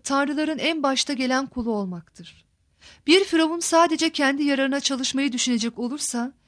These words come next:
despot bir kraldan başka bir şey olamaz. Sazlığın içinde yollarına devam ettiler. Çevreleri sayısız güçlerin etkisinde sürekli değişiyordu.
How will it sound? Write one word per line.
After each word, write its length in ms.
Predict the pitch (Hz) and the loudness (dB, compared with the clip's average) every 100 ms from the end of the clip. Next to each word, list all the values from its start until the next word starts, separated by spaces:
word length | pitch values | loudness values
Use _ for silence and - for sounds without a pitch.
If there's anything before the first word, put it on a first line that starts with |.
| _ | _
despot 440 | 262 294 - 349 - | -2 0 0 0 0
bir 120 | 311 | -2
kraldan 480 | - 285 277 294 285 | 0 0 2 0 0
başka 340 | 262 - 262 | -2 -4 -6
bir 60 | 240 | -4
şey 220 | - 240 | -4 -4
olamaz. 600 | 208 190 165 160 - - _ _ _ _ _ _ _ _ _ _ _ _ _ - | -6 -8 -12 -14 -18 -20 _ _ _ _ _ _ _ _ _ _ _ _ _ -4
Sazlığın 520 | - 330 330 370 370 | 4 6 6 0 0
içinde 300 | 294 294 320 | 0 0 2
yollarına 520 | 302 294 277 277 294 | 2 0 0 0 0
devam 360 | 247 226 220 190 | 0 0 0 -2
ettiler. 640 | 175 - 170 160 - - _ _ _ _ _ | -8 -12 -12 -14 -18 -20 _ _ _ _ _
Çevreleri 540 | - 269 277 294 302 320 | 0 2 4 2 2 2
sayısız 540 | - 277 277 - 320 | 2 2 2 0 -2
güçlerin 420 | 254 - 247 262 | -4 -4 -2 -2
etkisinde 520 | 240 240 240 - 240 262 | -2 -6 -8 -4 -2 -2
sürekli 400 | 294 285 - 233 | -2 -4 -2 -2
değişiyordu. 720 | 208 196 - 185 175 165 | -2 -2 -4 -6 -10 -14